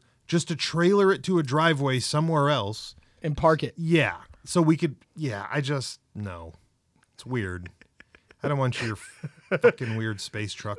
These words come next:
Speaker 1: Bill Gates wannabe.
Speaker 2: Uh,
Speaker 1: Keep
Speaker 2: th-,
Speaker 1: that
Speaker 2: he's
Speaker 1: to
Speaker 2: not an
Speaker 1: yourself.
Speaker 2: ev-, dude, he's not a Bill Gates wannabe because
Speaker 1: I
Speaker 2: if he
Speaker 1: know.
Speaker 2: was a Bill Gates,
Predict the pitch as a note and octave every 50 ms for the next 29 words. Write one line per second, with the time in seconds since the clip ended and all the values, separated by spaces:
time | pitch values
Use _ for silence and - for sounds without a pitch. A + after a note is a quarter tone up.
0 | - - A2+ G#2+ G#2 G#2 G#2+ G#2+ G2+ - G2+ G2+ G#2 G#2 G#2 G#2+ A2 A2 G#2 -
1 | _ - - - - - - - - - - _ - A#4 - A#3+ A3 A3 G#3+ G#3
2 | G3+ G3+ F#3+ F3 E3 D#3+ D3+ D3 F#3 A#3 A#3 G3+ D#4 F4+ C4+ G3 F#3 G#3+ G#3+ A3+
3 | B3 A#3+ A3 G#3 G3 G#3 G3+ G3+ G#3+ E3 E3 D#3+ D#3 D#3 F3 E3 D#3+ D#3 D#3+ G#3
4 | G3 E3+ F#3+ F#3+ G3+ F#3+ E3 D3+ E3+ D#3+ D#3 D#3+ D3+ D3+ - - D3+ D#3 E3+ E3
5 | D3 C3+ C3 B2+ C#3+ C#3 C#3+ B2 A#2 A2+ G#2+ G2 F#2+ D#3+ D3 D3+ D3 D3 C3 -
6 | E3+ E3 D#3 D#3 D3+ C3+